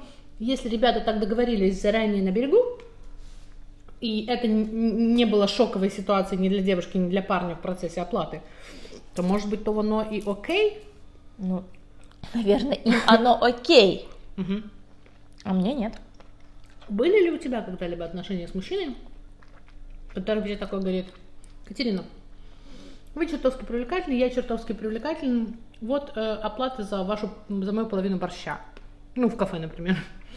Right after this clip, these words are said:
Speaker 1: «А вы дальше сама как-то». Ну.
Speaker 2: Никогда.
Speaker 1: Мгм.
Speaker 2: У
Speaker 1: Хорошо.
Speaker 2: меня был, более того, прекрасный романтический роман
Speaker 1: Мгм.
Speaker 2: с очень трепетным, э, мальчиком-музыкантом,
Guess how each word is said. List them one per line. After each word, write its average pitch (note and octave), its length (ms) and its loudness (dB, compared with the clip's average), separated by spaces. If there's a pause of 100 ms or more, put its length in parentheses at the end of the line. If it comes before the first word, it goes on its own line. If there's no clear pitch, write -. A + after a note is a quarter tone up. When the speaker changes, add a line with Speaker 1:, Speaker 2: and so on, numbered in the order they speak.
(540)
Speaker 1:
«А A#3 80 0
вы C4 100 2
дальше D4+ 280 0
сама A#3+ 300 2
как-то». F3+ 440 -10 (300)
Ну. G3+ 240 -4 (500)
Speaker 2:
Никогда. F3+ 1400 0
Speaker 1:
Мгм. G#3 360 0 (600)
Speaker 2:
У G#3 40 2
Speaker 1:
Хорошо. A3 140 6
Speaker 2:
меня A#3+ 140 6
был, G#3+ 180 4
более G3 340 4
того, E3 260 -10 (800)
прекрасный G#3+ 760 4
романтический F#3+ 960 -2 (200)
роман G#3 720 4 (160)
Speaker 1:
Мгм. G#3 340 -4
Speaker 2:
с - 340 -4
очень F#3+ 500 -2 (160)
трепетным, F#3 760 2 (160)
э, D#3+ 240 -8 (1500)
мальчиком-музыкантом, F#3 1080 -4